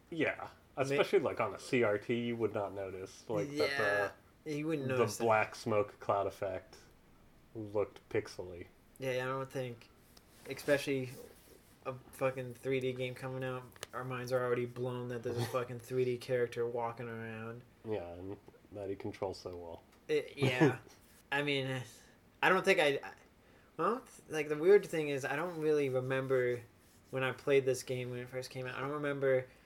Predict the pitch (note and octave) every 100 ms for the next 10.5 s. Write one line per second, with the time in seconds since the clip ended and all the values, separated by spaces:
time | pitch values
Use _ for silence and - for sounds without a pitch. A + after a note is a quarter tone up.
0 | - _ _ - - C#3+ C#3 C3 B2+ A#2+
1 | - F#3+ D#3+ D#3+ D#3+ C3+ C#3+ C#3 - C3+
2 | A#2 C3 B2+ A#2+ B2+ C#3 - - - C3+
3 | C#3 B2+ - C3+ C3 - - C3 B2 A#2
4 | - - - - - C3 C3 B2+ A#2+ A#2+
5 | B2 - - G3+ - - - - C#3 -
6 | - C3+ C3 B2+ G3 E3 - - - -
7 | - - - - - - A3 C#3+ G3 D3+
8 | - - - - C3+ C3+ C3+ C#3 C#3+ C3+
9 | C#3 C#3 C3+ C3 B2+ B2 A#2 A2+ A2+ B2
10 | A#2+ A#2 A#2+ A#2+ -